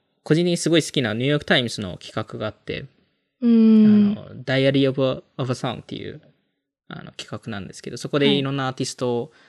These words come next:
Speaker 2: はい。
Speaker 1: あの、毎回インタビューして、そこでその曲作りの話とかそういうのをするんですけど、あの、そこでそのドライバーズライセンスのつく-、作る、あの、話をしてて、で、その中で、い-、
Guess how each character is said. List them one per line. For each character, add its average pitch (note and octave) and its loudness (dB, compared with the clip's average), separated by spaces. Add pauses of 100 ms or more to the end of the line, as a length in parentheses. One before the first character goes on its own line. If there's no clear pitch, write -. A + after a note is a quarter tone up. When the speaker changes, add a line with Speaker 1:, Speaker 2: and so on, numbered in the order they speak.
(120)
Speaker 2:
は A#2 -10
い。 - -6
Speaker 1:
あ - -8
の、 G#2+ -8
毎 A#2 -4
回 A#2 -4
イ A#2 -2
ン A2+ -6
タ A#2+ -6
ビ A#2 -4
ュ A#2 -2
ー - -4
し - -12
て、 A2+ -8
そ - -16
こ A#2 -8
で G#2+ -8
そ - -14
の G2+ -14
曲 B2 -8
作 A#2 -6
り A2 -12
の - -16
話 A2+ -16
と - -20
か G#2 -16
そ - -14
う - -14
い - -14
う - -14
の G2+ -14
を - -18
す - -16
る F#2+ -14
ん G2 -18
で F#2+ -20
す - -18
け - -12
ど、 D3+ -8 (680)
あ A2 -10
の、 G2 -14
そ - -12
こ D#3 -2
で D#3+ 4
そ - -8
の B2+ -4
ド - -6
ラ A#2+ 2
イ - 0
バ B2 0
ー - 0
ズ A#2+ -2
ラ A#2+ 0
イ A#2 -2
セ - -12
ン - -14
ス - -16
の G2+ -14
つ - -16
く-、 - -20 (180)
作 - -10
る、 G#2+ -12 (240)
あ - -14
の、 C#3+ -16
話 - -10
を - -14
し - -12
て - -14
て、 G#2+ -12 (560)
で、 C3 0
そ - -4
の E3 0 (100)
中 F3+ 2
で、 A#2+ 2
い-、 C3 -12